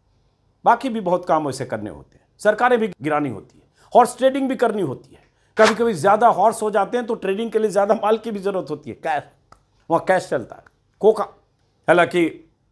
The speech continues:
कई सरकारों के वक्त अरबों के लेन देन की बात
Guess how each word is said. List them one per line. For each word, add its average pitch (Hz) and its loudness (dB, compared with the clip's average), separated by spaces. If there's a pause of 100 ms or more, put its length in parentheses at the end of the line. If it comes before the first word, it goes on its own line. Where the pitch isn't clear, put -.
(880)
कई 190 4
सरकारों 160 0
के 147 -4
वक्त 147 -6 (640)
अरबों 185 2
के 170 -2 (600)
लेन 151 2
देन 139 2
की 135 -8
बात 127 -2